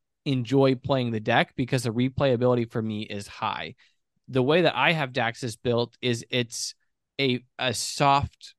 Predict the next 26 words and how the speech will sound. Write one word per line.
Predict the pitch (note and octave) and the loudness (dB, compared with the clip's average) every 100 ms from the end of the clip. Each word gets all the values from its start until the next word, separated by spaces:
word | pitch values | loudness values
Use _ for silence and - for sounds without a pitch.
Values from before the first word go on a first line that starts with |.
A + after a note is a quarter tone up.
| _ | _
control | - C3 A#2+ - C3+ C3 B2+ | -4 -2 -2 -2 2 4 4
kind | A#2+ C3 | 2 -4
of | A2 G2+ | -6 -10
tax | - - A2 D#3 - - - | -10 -6 -4 -6 -10 -14 -12
shell. | - - F3 F3 G3+ A3 _ _ _ _ - | -8 -2 0 0 -2 -6 _ _ _ _ -2
Um, | C#3+ C3+ A#2+ A2 A2+ _ | 2 2 2 -2 -8 _
it, | C#3+ C#3 | -4 -4
it | C#3+ | -2
doesn't | D#3+ F3+ C3+ A2+ | -2 -2 -8 -6
verge | C3+ C#3+ C3+ A2+ | -4 -2 -2 -4
into | C3 A#2+ A#2 A2 | -4 -4 -4 -8
stacks | - - - A#2+ A#2 - - | -8 -8 -2 0 0 -4 -8
where | C3 A#2 | -2 0
I'm, | A2 G#2+ | 0 -2
like, | A2 A2 - | -4 -6 -4
doing | A#2+ A2 G#2+ G#2 G#2 _ _ _ | -2 0 -2 -4 -8 _ _ _
a | B2 | -2
lot | A2+ A2 G#2+ | 2 2 2
of, | G2+ F#2+ - _ _ _ _ | -2 -6 -14 _ _ _ _
you | - A2 | -8 -4
know, | G2 G2 | -2 -4
mana | G#2+ A#2 B2 B2 A#2+ | -2 2 4 4 0
denial | A2+ A2+ B2 C3 C3+ C3 B2+ B2 A#2+ | 0 0 2 4 4 4 4 4 0
or | A#2 | -6
things | A2 B2+ A#2+ | -4 -4 -2
like | B2 A2 | -2 -4